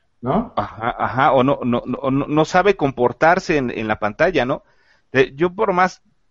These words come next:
Speaker 2: que ayer, te digo, hacía el esfuerzo como de ver, de ver a, a Richards cuando se estiraba y comprender el asunto, o, o sea, decía, "No, no, no, no, no, no, no es posible", o sea, es,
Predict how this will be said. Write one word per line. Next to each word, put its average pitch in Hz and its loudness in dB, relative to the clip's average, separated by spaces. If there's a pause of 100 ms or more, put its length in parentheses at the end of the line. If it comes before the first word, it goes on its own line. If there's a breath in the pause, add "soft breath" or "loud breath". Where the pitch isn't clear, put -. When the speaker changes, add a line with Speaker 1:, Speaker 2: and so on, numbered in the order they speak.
Speaker 2:
que 131 4
ayer, 147 4
te 160 -2
digo, 160 0
hacía 120 0
el 156 -2
esfuerzo 156 -6
como 113 -6
de 107 0
ver, 123 -2
de 110 -6
ver 131 0
a, 113 4
a 110 -2
Richards 131 -4
cuando 98 -4
se 104 -8
estiraba 113 2
y 113 -4
comprender 131 2
el 156 2
asunto, 139 -4 (760)
o, - -8
o 143 -2
sea, 160 2
decía, 127 -8
"No, 151 -2
no, 165 -4
no, 160 -2
no, 156 -2
no, 160 -2
no, 151 -2
no 151 -2
es 165 -6
posible", 143 -8
o - -8
sea, 127 0
es, - -12